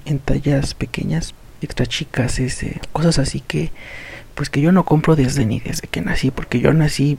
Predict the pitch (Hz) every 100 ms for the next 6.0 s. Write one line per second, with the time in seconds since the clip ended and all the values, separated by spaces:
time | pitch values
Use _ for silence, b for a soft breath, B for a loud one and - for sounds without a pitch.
0 | - 147 139 135 - 135 123 214 - -
1 | - - 143 151 - - 147 151 156 160
2 | 175 196 156 - - 147 151 - - 143
3 | 147 - - - - B B B B B
4 | - 160 147 160 - 151 - 190 190 -
5 | - 170 151 160 151 156 160 - 160 -